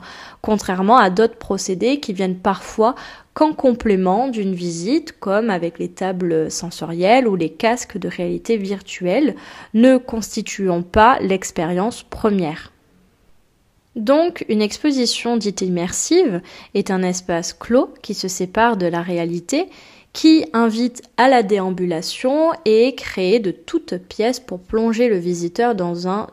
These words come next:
univers. Cet univers peut être réel pour, euh, contextualiser un sujet ou reproduire une ambiance précise, ou irréel pour favoriser l'imagination.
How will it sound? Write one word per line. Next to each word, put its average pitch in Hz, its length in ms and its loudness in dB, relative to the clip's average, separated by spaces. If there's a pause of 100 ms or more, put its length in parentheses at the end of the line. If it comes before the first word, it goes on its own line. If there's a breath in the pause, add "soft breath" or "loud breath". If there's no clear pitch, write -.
univers. 190 640 -2 (560 loud breath)
Cet 226 300 2
univers 240 560 4
peut - 140 -12
être 185 180 -4
réel 220 460 0 (100)
pour, 185 280 -4
euh, 170 140 6
contextualiser 202 1120 -2
un 185 100 -2
sujet 185 520 -4
ou 247 80 4
reproduire 220 840 2
une 175 320 -6
ambiance 175 420 -8
précise, 247 760 -4 (380 loud breath)
ou 370 240 8 (180)
irréel 233 880 4
pour 233 200 -6
favoriser 180 880 -2
l'imagination. 202 1000 0